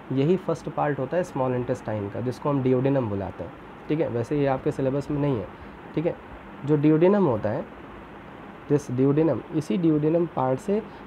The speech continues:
दो gland attach होती हैं, एक तरफ liver और दूसरी तरफ pancreas।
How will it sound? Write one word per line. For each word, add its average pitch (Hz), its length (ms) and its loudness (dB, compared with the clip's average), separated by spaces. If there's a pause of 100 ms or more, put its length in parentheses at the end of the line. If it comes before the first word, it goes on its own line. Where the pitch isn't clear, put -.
(100)
दो 175 300 6
gland 143 340 4
attach 113 320 -2
होती 113 200 -4
हैं, 107 280 -8
एक 143 200 -2
तरफ 151 220 2
liver 127 360 4
और 180 100 4
दूसरी 131 320 0
तरफ 185 300 -2
pancreas। 110 600 -2